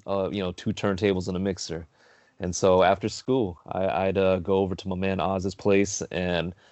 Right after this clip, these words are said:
just mess around, man. I, I didn't know what I was doing, but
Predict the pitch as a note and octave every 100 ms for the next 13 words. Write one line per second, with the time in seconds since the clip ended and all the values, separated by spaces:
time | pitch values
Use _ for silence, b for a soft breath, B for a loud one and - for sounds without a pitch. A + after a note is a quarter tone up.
0 | b b - E2+ F#2+ G2+ - F2 G2+ A2
1 | F2 F2+ F2 F#2 F#2 E2 D2 G2 F#2+ F2
2 | E2+ E2 E2 E2 F2 F#2 F#2+ E2+ E2